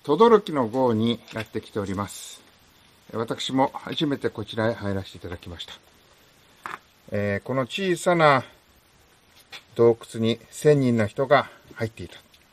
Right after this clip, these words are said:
えー、ここが沖縄県庁最後の地として、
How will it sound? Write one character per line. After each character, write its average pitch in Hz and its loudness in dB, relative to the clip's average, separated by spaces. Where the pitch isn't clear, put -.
え 120 -4
ー、 - -4
こ 139 -8
こ 160 0
が 165 8
沖 131 -4
縄 160 8
県 147 -2
庁 110 0
最 131 0
後 110 0
の 92 -4
地 - -14
と 98 -12
し - -14
て、 165 0